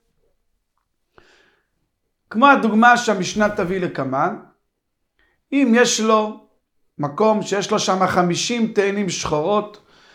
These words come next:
וחמישים לבנות, ונפלה לשם תאנה שחורה אחת, אומר רבי יהושע, "למרות שהיא מעורבת רק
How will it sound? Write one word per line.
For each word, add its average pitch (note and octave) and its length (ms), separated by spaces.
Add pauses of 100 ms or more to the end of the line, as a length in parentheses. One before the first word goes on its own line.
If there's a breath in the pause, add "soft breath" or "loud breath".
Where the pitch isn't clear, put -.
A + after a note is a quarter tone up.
(140 soft breath)
וחמישים F#3 560
לבנות, G#3 640 (2250)
ונפלה E3+ 440
לשם C#4 340 (140)
תאנה A#3+ 340
שחורה B3 460
אחת, A3+ 440 (680 soft breath)
אומר B3+ 260
רבי A#3 160
יהושע, G#3+ 640 (800)
"למרות G3+ 380
שהיא A3+ 240
מעורבת G#3+ 520
רק G#3+ 180